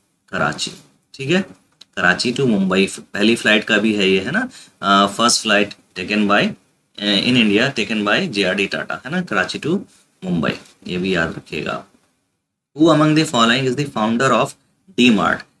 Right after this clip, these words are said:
D-Mart के founder कौन है? तो इसका answer है राधा कृष्णा दामानी, राधा कृष्णा दामानी। Correct answer is B option।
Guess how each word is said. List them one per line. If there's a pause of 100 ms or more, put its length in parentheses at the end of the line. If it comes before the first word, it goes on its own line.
(340)
D-Mart
के
founder
कौन
है? (340)
तो
इसका
answer
है
राधा
कृष्णा
दामानी, (420)
राधा
कृष्णा (160)
दामानी।
Correct (420)
answer
is
B
option।